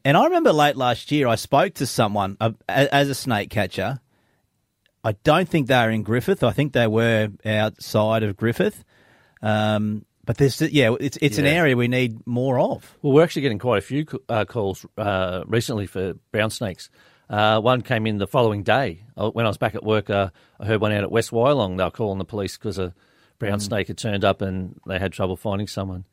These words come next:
Speaker 1: As you said, you guys aren't qualified. You guys are qualified and experienced in many things.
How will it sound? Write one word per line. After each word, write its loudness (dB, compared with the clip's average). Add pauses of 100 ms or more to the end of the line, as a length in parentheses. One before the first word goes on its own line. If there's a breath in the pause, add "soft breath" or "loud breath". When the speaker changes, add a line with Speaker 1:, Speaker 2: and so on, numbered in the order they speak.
(120)
Speaker 1:
As 2
you -2
said, 2
you -2
guys 4
aren't -4
qualified. -2
You -2
guys 4
are -4
qualified 0
and -4
experienced -2
in 0
many -2
things. -4